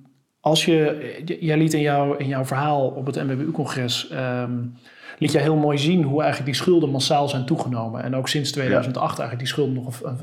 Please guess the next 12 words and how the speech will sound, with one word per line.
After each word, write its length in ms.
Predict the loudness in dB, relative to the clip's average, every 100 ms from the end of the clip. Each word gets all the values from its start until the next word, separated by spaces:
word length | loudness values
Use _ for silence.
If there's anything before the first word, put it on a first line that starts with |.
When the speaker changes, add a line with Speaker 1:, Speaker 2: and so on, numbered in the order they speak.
| -8
Speaker 1:
een 60 |
factor 400 | -6 -6 -6 -4
hoger 280 | 0 0 -2
zijn, 220 | -4 -4
of 120 | -4
een 100 | -6
veelvoud 420 | 0 0 2 -2 -4
hoger 240 | -6 -6
zijn 160 | -4 -4
dan 160 | -2
toen. 340 | 0 0 -2 -8 -16 -20 -20 -20 -20 -6
Ehm, 540 | -2 0 0 0 -2